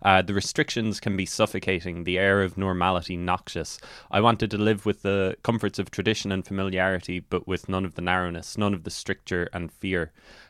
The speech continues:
Uh, I want that to be possible, but I don't know how it could be." Exasperated and accusatory, I'm left to ask myself an unanswerable question. How could anything improve if those who want change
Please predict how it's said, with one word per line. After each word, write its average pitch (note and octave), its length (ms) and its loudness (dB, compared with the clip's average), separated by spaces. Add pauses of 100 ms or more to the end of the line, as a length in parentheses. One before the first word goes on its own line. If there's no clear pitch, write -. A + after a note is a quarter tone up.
Uh, F2 280 0
I G#2+ 60 4
want A#2 180 4
that A2+ 160 6
to - 60 -10
be G#2 100 0
possible, G2 420 2
but F2 160 -2
I F2+ 60 2
don't G2+ 180 0
know F#2 180 0
how F#2+ 220 0
it - 160 -6
could F2+ 180 -4
be." D#2 220 -8 (220)
Exasperated G#2+ 840 0
and F#2+ 140 -2
accusatory, F2+ 800 -2 (100)
I'm F#2+ 140 -2
left G2+ 220 0
to G#2 60 6
ask G2 200 4
myself F#2 360 0
an G2 80 -2
unanswerable F#2 760 -4
question. - 460 -4 (300)
How G#2+ 120 4
could C3 240 0
anything F#2+ 560 -2
improve F2+ 560 -2
if E2 140 -10
those F#2+ 300 0
who F#2 120 -4
want F2 260 0
change E2 360 -8